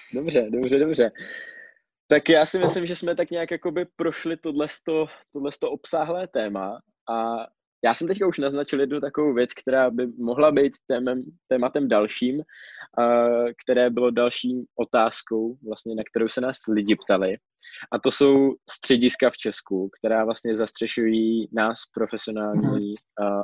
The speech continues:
Speaker 1: atlety. Bavme se jako o atletech a konkrétně spíš asi o běžcích. Já budu, já můžu mluvit právě za Duklu, eh, na které jsem já, Filip je na Olympu. Potom, eh, máme samozřejmě středisko ještě na U S K, to je vysoké školy.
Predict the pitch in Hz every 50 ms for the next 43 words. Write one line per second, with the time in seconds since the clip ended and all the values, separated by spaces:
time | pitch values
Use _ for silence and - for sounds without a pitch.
0 | - 110 - - - 104 - 104 110 123 _ _ _ _ _ _ _ _ _ _
1 | - 107 107 104 98 98 104 101 - - 107 98 - - 107 101 98 104 - 107
2 | 101 - 107 101 - 101 98 - - 110 101 - 101 101 98 107 101 - - 107
3 | 107 - - 123 107 101 95 95 92 - - - 107 110 - _ _ - - -
4 | - - - - - 123 113 123 120 123 131 127 131 127 _ - 127 120 123 123
5 | 120 - 135 123 123 123 123 123 117 - 135 123 117 117 117 113 107 117 117 107
6 | 101 101 101 101 _ - 123 117 - 147 151 160 160 _ _ _ _ _ _ -
7 | - 107 107 107 104 107 - - 110 113 - - 113 110 110 110 113 - _ _
8 | - - 113 117 110 - - - 110 98 92 95 107 - 131 123 127 127 127 -
9 | 143 139 147 - _ _ _ _ - - 101 127 120 117 113 117 113 107 110 110
10 | 107 107 107 110 113 110 110 113 - 120 113 113 110 113 107 - - - 107 110
11 | 104 - - 110 104 - - 113 110 104 98 113 110 107 - - - 117 117 120
12 | 123 - 113 101 92 95 104 - - - - 107 101 - - - 117 117 123 135